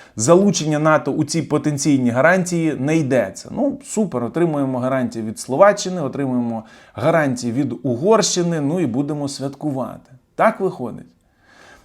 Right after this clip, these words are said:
Конкретні деталі пропозиції невідомі. Англійською це звучало формулювання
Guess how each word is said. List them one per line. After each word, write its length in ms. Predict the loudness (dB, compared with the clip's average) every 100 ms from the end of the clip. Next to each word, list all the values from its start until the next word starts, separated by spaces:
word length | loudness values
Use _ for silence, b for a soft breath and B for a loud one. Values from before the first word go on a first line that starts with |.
| b
Конкретні 560 | 4 6 6 6 2
деталі 500 | 0 2 4 4 6
пропозиції 680 | 4 2 -2 0 0 0 0
невідомі. 840 | 0 2 2 2 2 4 2 0 -8
Англійською 640 | -4 0 2 2 2 0 0
це 180 | 0
звучало 480 | -4 -6 -2 0 0
формулювання 720 | -2 -4 0 2 2 2 -2